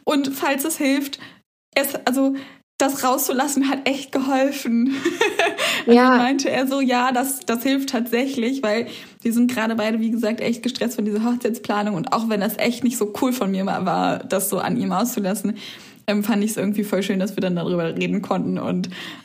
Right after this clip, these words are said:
Speaker 1: ähm,
Speaker 2: Aber
Speaker 1: dass
Speaker 2: ich
Speaker 1: damit
Speaker 2: find,
Speaker 1: dann
Speaker 2: das
Speaker 1: auch
Speaker 2: ist
Speaker 1: gut
Speaker 2: auch,
Speaker 1: war.
Speaker 2: ich find sowas, also nicht, dass jetzt der Partner oder die Partnerin dafür da ist, immer den Shit und den Frust an ihm
Speaker 1: <laughs>
Speaker 2: oder ihr auszulassen, aber
Speaker 1: Ja.
Speaker 2: ich find, das gehört auch ein Stück weit dazu und find das auch total wichtig, weil für mich ist das auch ein Zeichen von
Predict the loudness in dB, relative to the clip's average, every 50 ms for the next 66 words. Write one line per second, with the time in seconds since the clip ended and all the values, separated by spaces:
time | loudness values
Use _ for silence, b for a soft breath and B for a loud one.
0 | B B -2 0 0 0 0 0 0 -2 -4 -6 -12 _ _ _ _ _ _ _
1 | _ _ -10 -2 2 4 6 6 6 6 6 4 4 6 4 4 4 4 4 4
2 | 6 6 6 6 4 0 -2 -2 -4 -6 -10 _ _ _ _ _ 2 2 4 4
3 | 4 2 2 0 -2 -2 0 2 4 2 2 2 0 -2 0 2 4 4 2 2
4 | -2 -12 -20 -20 -20 -10 _ 4 4 4 6 6 4 4 4 4 2 2 2 0
5 | 0 0 0 0 2 2 4 4 4 2 2 2 2 2 2 0 0 -2 -2 -2
6 | -2 0 0 0 2 2 2 2 0 -2 -2 -2 0 2 2 2 2 0 2 2
7 | 2 2 2 0 0 2 2 2 2 2 -4 -4 -2 -2 -2 -4 -4 -2 4 4
8 | 4 4 2 -6 -2 0 0 2 2 2 2 2 0 0 0 0 0 0 2 4
9 | 4 4 4 4 -2 -6 -2 -2 -2 0 -2 -4 -2 2 2 4 4 6 6 4
10 | 4 4 2 -2 -2 -4 B B B B -4 0 2 2 2 2 0 0 0 0
11 | 0 0 0 0 0 0 0 0 0 0 -4 -4 -2 -4 -2 -2 -2 -4 -4 -6
12 | -10 -6 -2 2 6 6 6 6 6 0 -2 -2 0 0 0 0 0 -2 -4 -4
13 | 0 0 2 2 2 0 2 0 -2 0 0 -2 0 2 4 4 4 4 2 0
14 | -2 -2 -4 -2 0 -2 0 0 0 -2 0 0 0 2 2 -2 -4 -4 -2 -2
15 | 0 0 0 -2